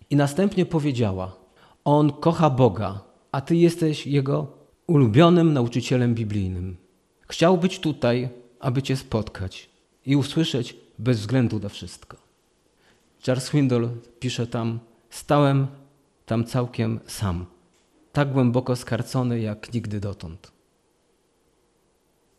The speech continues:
Jakże niebezpieczną rzeczą jest osądzanie innych.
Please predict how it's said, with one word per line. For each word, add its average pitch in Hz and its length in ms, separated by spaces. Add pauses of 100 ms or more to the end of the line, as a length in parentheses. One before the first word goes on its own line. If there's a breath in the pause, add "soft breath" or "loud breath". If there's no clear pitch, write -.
(140)
Jakże 160 480
niebezpieczną 180 960 (100)
rzeczą 151 520
jest 147 200
osądzanie 147 640
innych. 87 760